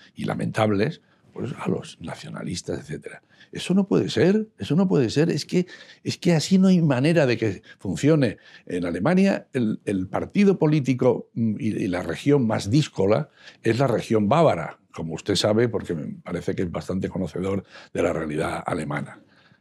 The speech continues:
Pero claro, el partido, el partido, la, la C S U y los partidos políticos regionales de allí, en absoluto, se permiten el lujo de cuestionar el Estado federal, ¿no?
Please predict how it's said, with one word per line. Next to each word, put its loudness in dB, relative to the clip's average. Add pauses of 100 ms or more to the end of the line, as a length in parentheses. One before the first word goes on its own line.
(420)
Pero -20
claro, -6
el -20
partido, -6
el -12
partido, -6
la, -6 (140)
la -6
C -6
S -6
U 4
y 2
los -4
partidos -8
políticos -10 (260)
regionales -4
de -2
allí, 0
en -6
absoluto, 0 (240)
se -4
permiten -4
el 0
lujo 2
de 0
cuestionar -2 (280)
el 0
Estado -2
federal, 2
¿no? -4